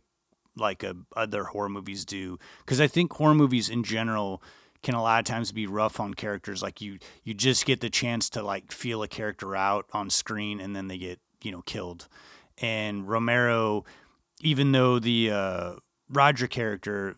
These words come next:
the co-worker swat team member to Ken Foree, once he's injured and bitten, you know, he still helps out even though they're, like, pushing him in a cart and he can only, he can't walk anymore,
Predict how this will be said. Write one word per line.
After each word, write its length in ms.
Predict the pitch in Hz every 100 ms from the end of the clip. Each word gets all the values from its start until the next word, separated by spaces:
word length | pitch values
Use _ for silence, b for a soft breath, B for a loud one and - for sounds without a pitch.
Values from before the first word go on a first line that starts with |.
| -
the 360 | 98 104 92 101
co-worker 800 | 131 113 107 107 110 104 98 92
swat 400 | - 107 101 -
team 180 | 110
member 460 | 104 101 98 98 90 B
to 160 | - 113
Ken 240 | - 113
Foree, 500 | 95 120 113 101 98 92 B
once 340 | 147 147 143
he's 180 | 135 113
injured 580 | 139 143 110 120 110 107
and 260 | 117 110 101
bitten, 480 | 131 117 107 104 98
you 120 | 139
know, 60 | 127
he 160 | 101
still 320 | 123 - 143 113
helps 300 | 123 - 123
out 260 | 110 110
even 220 | 117 110
though 160 | 107 107
they're, 140 | 107
like, 180 | 104 -
pushing 340 | - 117 - 113
him 160 | 110
in 140 | 107 95
a 40 |
cart 380 | - 107 107 107
and 120 | 110
he 80 | 107
can 180 | - 107
only, 320 | 107 107 104
he 140 | 90
can't 360 | - 113 104 -
walk 360 | 101 98 101 117
anymore, 580 | 113 113 113 113 113